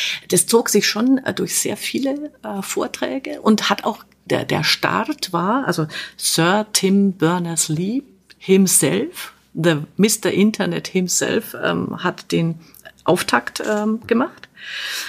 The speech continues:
und, äh, mit einer, mit einer Brandrede, äh, eigentlich, ähm, über die Verantwortungslosigkeit der, der großen Giganten und, äh, in der Welt. Und das muss jetzt, äh,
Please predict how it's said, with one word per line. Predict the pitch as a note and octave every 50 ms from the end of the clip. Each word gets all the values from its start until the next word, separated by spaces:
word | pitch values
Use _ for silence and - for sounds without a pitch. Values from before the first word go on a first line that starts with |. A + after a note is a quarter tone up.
| - - - - _
und, | G#3 G3+ G#3+ G#3+ A#3 A#3 A#3 A3+ - - -
äh, | G#3 G3+ G3+ G3
mit | G3+ G3+ G#3 G3+ - - -
einer, | F#3+ F#3 F#3 F#3 F3+ F3+ F3 F3 E3+ E3 E3 E3 E3 - -
mit | F#3+ F#3 F3 -
einer | F#3 F3 E3+ E3+ E3 D#3+ D#3+ D#3 - - _
Brandrede, | F3+ E3 D#3 F3 G#3 A3 G#3 G3+ - G3 G3 G3+ G3+ B3 B3+ C4+ C4 - - - -
äh, | - - - - - -
eigentlich, | - - - - G3+ G#3 - - G#3 G#3 - - - -
ähm, | G3+ F#3+ F#3 F3+ F3+ F3+ F3+ E3+ F3+ F3+ F3+ F3+ F#3 F3+ F3+ - _ _ _ _ _ _ _ - _ _ _ _ - - _ _ _ _ _ _ _
über | G3+ F#3+ G3+ F#3
die | F#3 F#3
Verantwortungslosigkeit | - F#3+ - - G3+ G3+ - G#3 G3+ G3+ G#3+ G3+ - - G#3 G#3 G#3 G3 G#3 G3+ - - - - - - -
der, | - - - - - -
der | - - A2 -
großen | - - - F#3+ G#3+ G#3 - G3+ G3+ G#3 -
Giganten | - F#3+ - F3 - G3 G3+ - - G3+ G3+ G#3
und, | - - G3+ F#3+ F#3+ F#3 F3+ - -
äh, | - F#3 F3+ F#3 - - -
in | - F#3+ F3+
der | F#3 F#3 F3
Welt. | E3+ F#3+ G#3 A#3+ A#3 - - -
Und | - F#3+ F3+ F3 - - -
das | F3 - -
muss | F#3 F3+ - -
jetzt, | F3+ F3 - - - - -
äh, | F#3+ F3 E3+ E3 E3 D#3+